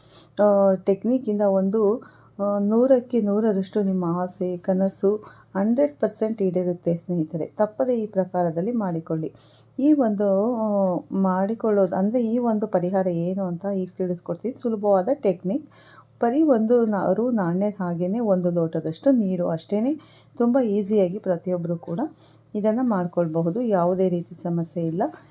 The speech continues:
ಇದನ್ನು ರಾತ್ರಿ ನೀವು ಮಲಗುವಂಥ ಸಮಯದಲ್ಲಿ ರಾತ್ರಿ ಹನ್ನೊಂದು ಗಂಟೆ ನಂತರ ಮಾಡಿಕೊಳ್ಳಿ. ಹನ್ನೊಂದು ಗಂಟೆ ಅಥವಾ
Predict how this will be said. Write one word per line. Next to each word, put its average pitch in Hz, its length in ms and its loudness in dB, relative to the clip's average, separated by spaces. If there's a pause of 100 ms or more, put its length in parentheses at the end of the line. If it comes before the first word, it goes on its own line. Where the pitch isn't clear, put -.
(200)
ಇದನ್ನು 269 260 6
ರಾತ್ರಿ 226 340 4
ನೀವು 214 260 2
ಮಲಗುವಂಥ 202 680 0 (120)
ಸಮಯದಲ್ಲಿ 170 500 -2
ರಾತ್ರಿ 165 300 -2
ಹನ್ನೊಂದು 208 380 -2
ಗಂಟೆ 180 500 -4
ನಂತರ 170 480 0
ಮಾಡಿಕೊಳ್ಳಿ. 170 580 -2 (500)
ಹನ್ನೊಂದು 269 340 2
ಗಂಟೆ 240 440 0
ಅಥವಾ 208 440 -2